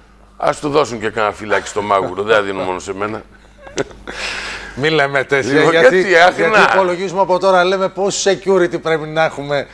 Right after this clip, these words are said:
Speaker 1: Καθόλου
Speaker 2: εκείνη την
Speaker 1: security. Εκείνη την
Speaker 2: ημέρα.
Speaker 1: ημέρα είναι ημέρα
Speaker 2: Όχι,
Speaker 1: χαράς.
Speaker 2: η security, για να μην παρεξηγηθεί,
Speaker 1: Έτσι.
Speaker 2: είναι για να μην κινδυνεύσει κανείς, που είναι
Speaker 1: Έτσι.
Speaker 2: πάντα η έννοια. Το ξέρω, επειδή έχει και ο,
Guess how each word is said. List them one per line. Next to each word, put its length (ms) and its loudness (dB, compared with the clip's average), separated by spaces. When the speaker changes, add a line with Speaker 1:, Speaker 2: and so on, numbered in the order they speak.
Speaker 1:
Καθόλου 500 4
Speaker 2:
εκείνη 280 -2
την 100 -2
Speaker 1:
security. 140 -2
Εκείνη 240 -2
την 160 0
Speaker 2:
ημέρα. 200 4
Speaker 1:
ημέρα 280 6
είναι 180 -4
ημέρα 320 2
Speaker 2:
Όχι, 120 2
Speaker 1:
χαράς. 480 6
Speaker 2:
η 140 -14
security, 340 -4
για 140 0
να 80 -4
μην 100 -8
παρεξηγηθεί, 680 -2
Speaker 1:
Έτσι. 300 0
Speaker 2:
είναι 180 -2
για 120 2
να 80 0
μην 120 -4
κινδυνεύσει 500 -4
κανείς, 380 0
που 100 -10
είναι 100 0
Speaker 1:
Έτσι. 120 4
Speaker 2:
πάντα 280 2
η 160 0
έννοια. 420 -4
Το 120 -2
ξέρω, 300 2
επειδή 300 -2
έχει 280 -4
και 160 -8
ο, 40 2